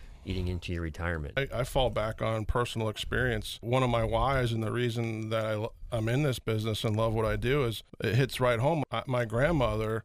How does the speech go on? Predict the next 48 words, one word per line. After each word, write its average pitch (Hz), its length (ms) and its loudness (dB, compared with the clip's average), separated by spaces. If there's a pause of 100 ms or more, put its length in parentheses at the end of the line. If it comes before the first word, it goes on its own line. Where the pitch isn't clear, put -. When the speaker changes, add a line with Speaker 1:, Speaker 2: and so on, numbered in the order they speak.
Speaker 2:
when 123 160 2
she 139 260 2
retired, 127 680 2
my 113 120 0
grandfather 120 560 0
passed 110 420 0
away. 117 540 2
And 107 160 -2
this 185 220 2
is, 156 120 0
like, 117 240 0
back 117 300 -4
in 110 120 -2
the 92 120 -4
seventies, 120 680 0
folks, - 440 -4 (180)
uh, 101 160 0
bought 127 500 2
these 120 360 0
bonds 120 480 0
called 110 340 -2
Tennessee 120 420 -2
Valley 110 460 0
Authority 110 460 0
bonds, 98 420 -4
right? 107 240 0 (180)
And 107 280 4
probably 127 260 8
somebody 113 380 0
out 110 160 2
there 110 100 0
has 101 100 -2
heard 139 180 0
of 120 40 0
'em. 110 80 -2
And 110 100 0
they 139 60 2
were 151 220 2 (100)
paying 135 320 0
high 123 280 0
interest 147 380 -2
rates, 107 280 -2
six, - 200 -4
seven, 123 220 2
eight 120 140 -4
percent. 147 500 -2
So 117 320 0 (300)
my 117 500 2